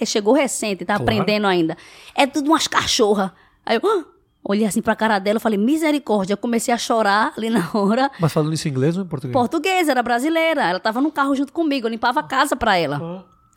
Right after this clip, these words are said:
Speaker 1: Entendeu? Ela tava revoltada ali com alguma coisa. Entendeu? Eu falei, "Não, mulher, tu não pode falar isso, não." <laughs> Não é assim,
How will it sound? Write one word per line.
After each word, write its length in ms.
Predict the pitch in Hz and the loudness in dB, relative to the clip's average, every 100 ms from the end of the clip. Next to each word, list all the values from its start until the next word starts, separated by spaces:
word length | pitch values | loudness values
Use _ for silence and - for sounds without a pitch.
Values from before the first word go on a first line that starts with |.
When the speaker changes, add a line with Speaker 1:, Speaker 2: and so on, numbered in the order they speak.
| _ | _
Speaker 1:
Entendeu? 520 | 202 196 196 208 262 | -4 -2 -2 0 0
Ela 180 | 254 208 | 0 -2
tava 220 | 202 220 | -2 -2
revoltada 560 | 254 269 294 539 247 254 | 0 0 0 0 0 0
ali 120 | 247 | -2
com 120 | 254 | 0
alguma 260 | 247 262 339 | 0 0 -2
coisa. 460 | 285 240 214 190 175 _ - - _ | 0 0 0 -4 -6 _ -20 -20 _
Entendeu? 220 | 214 208 208 | -6 -4 -2
Eu 20 | |
falei, 260 | 262 294 | 0 2
"Não, 260 | 320 269 214 | 2 2 2
mulher, 240 | 226 202 185 | 0 0 -2
tu 100 | 233 | -2
não 80 | 226 | -2
pode 240 | 233 226 | -2 0
falar 240 | 247 240 | 0 2
isso, 160 | 233 320 403 | 0 -2 -2
não." 400 | 302 262 254 202 196 | 0 2 2 0 0
<laughs> 500 | 214 190 254 262 240 | 0 2 2 2 2
Não 160 | 247 262 | 2 0
é 120 | 269 508 | 2 0
assim, 500 | - - 254 247 220 | -2 -2 0 0 -2